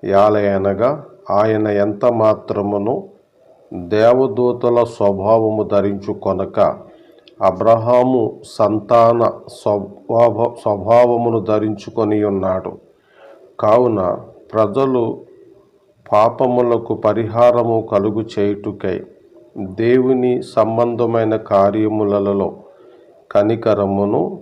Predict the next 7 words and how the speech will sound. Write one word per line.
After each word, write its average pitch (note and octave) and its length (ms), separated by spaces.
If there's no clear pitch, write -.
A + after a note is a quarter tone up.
నమ్మకము B2 760
గల A2+ 200
ప్రధాన G#2 580
యాజకుడగు G#2+ 1000
నిమిత్తం G2 720
అన్ని A#2 360
విషయములలో A2 1160